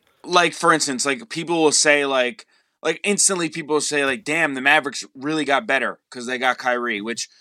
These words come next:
yeah, like, sure, they, they definitely got, like, a, the better player, but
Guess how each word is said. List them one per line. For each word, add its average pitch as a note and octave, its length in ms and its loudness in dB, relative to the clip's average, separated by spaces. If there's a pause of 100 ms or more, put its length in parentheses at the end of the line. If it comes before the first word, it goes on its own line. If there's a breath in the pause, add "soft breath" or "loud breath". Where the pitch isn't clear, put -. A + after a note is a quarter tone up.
(180 soft breath)
yeah, G3+ 280 4
like, E3+ 380 2 (200)
sure, G#3+ 300 0
they, D#3 220 -2
they D3 160 -6
definitely D#3 300 -6
got, D3 140 2
like, C3+ 120 -6
a, A#2+ 80 -8 (100)
the C3+ 100 -2
better C3 240 0
player, C#3+ 380 0
but B2 240 -2